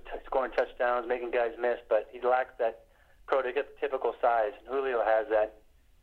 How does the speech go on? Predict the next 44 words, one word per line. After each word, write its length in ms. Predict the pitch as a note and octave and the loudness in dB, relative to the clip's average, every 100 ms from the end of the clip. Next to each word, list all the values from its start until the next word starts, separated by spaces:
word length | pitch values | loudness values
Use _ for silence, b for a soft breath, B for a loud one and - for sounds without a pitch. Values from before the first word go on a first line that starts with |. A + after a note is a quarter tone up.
| _ - | _ -4
Um, 560 | A2 G#2+ G#2+ G#2 G#2 G#2 - | 0 2 2 0 -4 -14 -12
he 120 | - C3+ | -6 -4
just, 340 | C3+ A2+ G#2 - - - - | 0 -2 -2 -8 -10 -12 -12
he's 120 | B2 | -6
just 220 | E3+ E3+ | -4 -4
a 40 | C3 | -6
machine. 480 | A2 - C3+ A#2 G2+ - | -2 -2 -2 -6 -10 -8
He's 120 | A#2+ | -4
as 120 | B2 | -4
special 320 | - B2 A#2+ A#2 | -2 -2 0 -4
as 40 | |
it 80 | G#2+ | -2
gets 200 | A#2+ A2+ | -2 -4
and 100 | A2 - | -6 -2
so 60 | |
much 100 | B2+ A#2+ | -2 0
fun 120 | C3 | 0
to 60 | A2+ | 2
watch. 280 | A2 A2+ A2 - - | 2 0 -2 -10 -8
Ten 140 | B2+ | -6
thousand 320 | B2 C3 B2 | 0 0 0
yards 320 | A#2+ A#2+ A#2+ A#2+ - _ _ - _ _ _ | 0 0 0 -4 -18 _ _ -20 _ _ _
in 120 | - | -4
a 40 | B2 - | -4 -4
short 140 | C3+ C3 C3 _ C3 B2 - _ A#2+ | -6 -8 -20 _ -10 -10 -12 _ -4
time, 220 | A#2 A#2 | -4 0
hundred 220 | A#2+ B2 | 0 2
and 120 | A#2 | -2
four 240 | A#2 B2 A#2+ | 0 0 0
games. 400 | A#2+ A#2 A#2 A2+ A2 | -4 -4 -6 -6 -4
I 40 | |
think 180 | B2 A#2 | -4 -2
the 40 | |
next 220 | A#2 A#2 | -2 -4
closest 420 | - A#2+ A2+ A#2 A2 | -2 -2 0 -6 -2
was 160 | A2 G#2+ | -2 2
a 40 | G#2+ | 2
hundred 360 | A#2 A2+ G#2 - _ _ _ - - - - | 2 -2 -6 -16 _ _ _ -20 -18 -16 -4
fifteen 460 | C3 - A#2+ A2+ | -4 -4 -8 -6
games 320 | A2 A2+ A2+ A2 | -4 -4 -4 -4
maybe, 320 | A2 A2 A2 | -4 -2 -4
and 140 | G#2 | 0
that 80 | G#2+ | 0
was 80 | G#2+ | 0